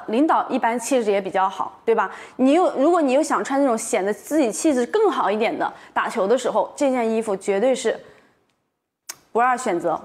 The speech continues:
好不好？男生女生都是可以穿的。想发纯下旋，纯下旋发球，想听纯下旋，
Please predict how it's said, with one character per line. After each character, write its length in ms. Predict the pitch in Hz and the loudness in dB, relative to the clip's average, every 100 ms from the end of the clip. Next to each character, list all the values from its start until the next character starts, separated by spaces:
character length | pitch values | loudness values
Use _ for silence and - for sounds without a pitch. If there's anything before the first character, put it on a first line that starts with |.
| - _ _ | -14 _ _
好 140 | 208 | -2
不 80 | 214 | 0
好？ 380 | 202 175 - - - - - | -2 -4 -14 -20 -20 -14 -2
男 200 | 233 269 | 0 2
生 180 | 311 | 2
女 120 | 294 180 | 2 2
生 180 | 226 | 0
都 100 | 254 | 2
是 80 | 269 | 0
可 140 | 254 214 | 0 0
以 60 | |
穿 200 | - 196 | 0 -2
的。 140 | 185 - - _ _ _ _ _ _ _ _ - _ _ | -4 -6 -16 _ _ _ _ _ _ _ _ -20 _ _
想 240 | 254 214 | -4 -2
发 160 | 269 269 | 0 -2
纯 340 | - 220 214 | -2 -2 -2
下 260 | 233 339 302 | 0 0 0
旋， 260 | - - - - - _ _ _ - - _ | -2 -6 -6 -12 -20 _ _ _ -20 -20 _
纯 240 | 233 226 | -2 -2
下 220 | 254 349 | 0 0
旋 220 | 247 208 | 0 -2
发 180 | 202 208 | 0 -2
球， 220 | 208 170 | 0 -4
想 180 | 233 214 | -2 -4
听 180 | 208 285 | 0 0
纯 280 | 294 202 240 | 0 -2 0
下 180 | 359 269 | 0 0
旋， 180 | 208 | -6